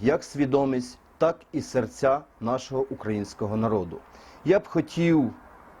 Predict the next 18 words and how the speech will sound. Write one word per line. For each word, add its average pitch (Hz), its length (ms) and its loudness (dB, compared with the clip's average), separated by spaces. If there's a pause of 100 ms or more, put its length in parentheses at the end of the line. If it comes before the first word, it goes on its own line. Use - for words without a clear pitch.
(100)
звернутися 127 1120 2 (500)
до 135 360 4
жінок, 127 480 2 (500)
до 113 160 0
матерів, 117 540 2 (680)
до 139 160 4
бабусь, 139 640 -2
до 123 180 4
дружин, 127 600 0 (500)
котрі 165 560 2 (260)
підтримують, 107 920 -2 (280)
котрі 131 340 2
підтримують 147 840 0 (140)
московську 135 800 0 (160)
російську 127 600 -2
церкву 110 480 -2
в 117 40 0
Україні. 110 540 0